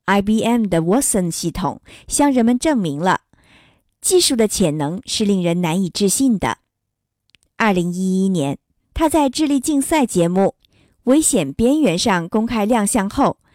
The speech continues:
就已证明了他比任何人都更会回答问题。现在，I B M不断给这个系统输送大量医疗信息，这样他几乎能回答医生抛给他的任何问题了。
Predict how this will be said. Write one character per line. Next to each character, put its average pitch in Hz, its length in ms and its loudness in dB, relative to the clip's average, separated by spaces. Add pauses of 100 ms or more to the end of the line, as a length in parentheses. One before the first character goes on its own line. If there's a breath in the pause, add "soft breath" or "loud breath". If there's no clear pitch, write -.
(320 soft breath)
就 339 160 4
已 214 180 4
证 285 220 0
明 196 180 0
了 185 340 2
他 196 180 -2
比 175 160 2
任 285 200 0
何 240 140 0
人 175 420 -2
都 226 160 4
更 277 240 0
会 - 160 0
回 160 200 0
答 147 180 -2
问 226 240 2
题。 - 240 -12 (880)
现 196 260 0
在 165 280 -4 (340)
，I 196 160 2
B 214 180 2
M 240 200 2 (280)
不 180 160 4
断 254 300 2
给 156 160 -2
这 190 100 -2
个 180 120 0
系 190 180 0
统 175 240 0 (240 loud breath)
输 208 220 2
送 190 260 0
大 185 160 -2
量 175 240 0
医 254 220 0
疗 175 180 0
信 165 240 -2
息， - 300 -4 (800)
这 349 120 4
样 285 220 4
他 247 160 -2
几 254 160 -2
乎 277 300 2 (240 loud breath)
能 202 120 2
回 185 200 2
答 175 160 0
医 208 180 0
生 262 300 -2
抛 214 220 0
给 180 140 -4
他 185 200 -6
的 175 100 2
任 277 220 0
何 170 180 0
问 165 180 0
题 151 200 -8
了。 151 200 -4